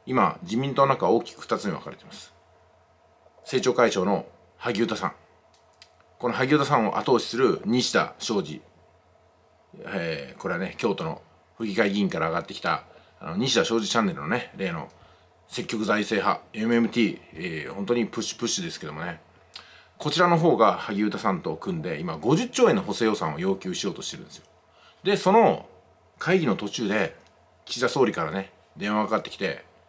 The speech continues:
「補正予算二十六兆でいいかな」みたいなね、そんな連絡があったという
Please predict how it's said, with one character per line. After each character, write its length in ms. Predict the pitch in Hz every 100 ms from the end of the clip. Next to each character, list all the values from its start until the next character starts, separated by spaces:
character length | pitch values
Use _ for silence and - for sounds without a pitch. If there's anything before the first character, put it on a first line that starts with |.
| _ _
「補 140 | 165
正 80 | 165
予 80 | 214
算 140 | 190 147
二 100 | 180
十 100 | 151
六 140 | 147
兆 140 | 147
で 60 | 113
い 40 |
い 20 | 123
か 80 |
な」 180 | 85 76 73
み 80 |
た 80 | 76
い 40 | -
な 40 |
ね、 180 | 101 - - _
そ 120 | -
ん 40 | 156
な 80 | 135
連 160 | 127
絡 160 | 117 -
が 100 | 107
あ 20 |
っ 40 |
た 100 | -
と 100 | 85
い 20 |
う 40 | -